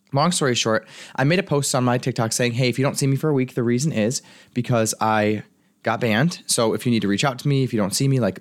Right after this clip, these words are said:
you know, in the meantime, if you wanted to watch my lives and you can't, just go, like, you know, consume a podcast, look at the courses. I have ebooks and all this kind of shit. Like, find me somewhere else. I have YouTube videos.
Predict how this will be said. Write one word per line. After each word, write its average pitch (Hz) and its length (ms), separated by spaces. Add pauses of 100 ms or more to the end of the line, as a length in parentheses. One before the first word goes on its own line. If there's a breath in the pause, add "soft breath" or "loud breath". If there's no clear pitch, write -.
you 110 100
know, 107 120
in 127 100
the 131 60
meantime, 120 360
if 110 140
you 107 80
wanted 107 300
to 113 120
watch 101 300
my 104 80
lives 101 300
and 98 80
you 90 80
can't, 120 340 (240 loud breath)
just - 160
go, 110 120
like, 95 280 (140)
you 107 100
know, 95 80
consume 113 340
a 101 60
podcast, 120 560
look 104 140
at 95 40
the 92 60
courses. 107 380
I 90 80
have 87 100
ebooks 110 380
and 92 80
all 101 80
this 90 100
kind 98 140
of 92 40
shit. - 160
Like, - 160 (200 loud breath)
find 170 340
me 165 80
somewhere 147 340
else. 101 240
I 92 60
have 95 100
YouTube 147 320
videos. 135 440